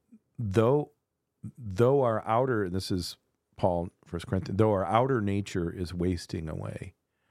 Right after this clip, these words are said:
our inner nature in Christ is being renewed day by day." The Lord is preparing us for glory, right? We, we are, we are designed, we are theophanies. And even though, even though these, these bodies of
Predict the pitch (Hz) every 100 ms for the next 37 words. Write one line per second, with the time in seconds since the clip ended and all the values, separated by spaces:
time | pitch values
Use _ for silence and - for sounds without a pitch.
0 | _ _ _ _ - 92 110 143 85 76
1 | - - - _ _ - 92 82 123 104
2 | 76 - 78 113 87 85 87 110 113 90
3 | 78 - - - 90 95 92 113 127 92
4 | - 80 - 123 139 107 69 62 - -
5 | _ _ _ _ _ _ _ _ - 101
6 | 87 95 104 64 - - _ - 85 92
7 | 107 120 - 98 110 98 98 - 107 110
8 | 92 87 82 107 78 73 87 110 92 92
9 | _ - 110 98 107 - 82 73 - 95
10 | - 120 123 113 104 104 110 - _ _
11 | _ _ - 117 120 110 107 104 95 87
12 | _ 104 92 82 98 92 107 104 90 90